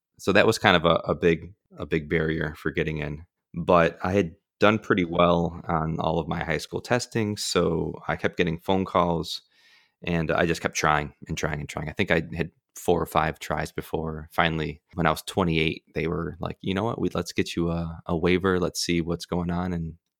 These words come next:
things were good. They let me in and, you know. So I,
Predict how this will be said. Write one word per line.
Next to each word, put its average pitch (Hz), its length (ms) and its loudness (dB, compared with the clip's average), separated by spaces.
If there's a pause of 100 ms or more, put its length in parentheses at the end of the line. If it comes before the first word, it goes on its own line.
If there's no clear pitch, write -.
things 76 180 -6
were 82 80 -2
good. 120 300 0
They 90 120 -4
let 85 100 -4
me 87 160 -2
in 117 160 -6
and, 90 240 -8 (260)
you 92 120 -6
know. 95 260 -10 (160)
So 117 400 10
I, 107 220 8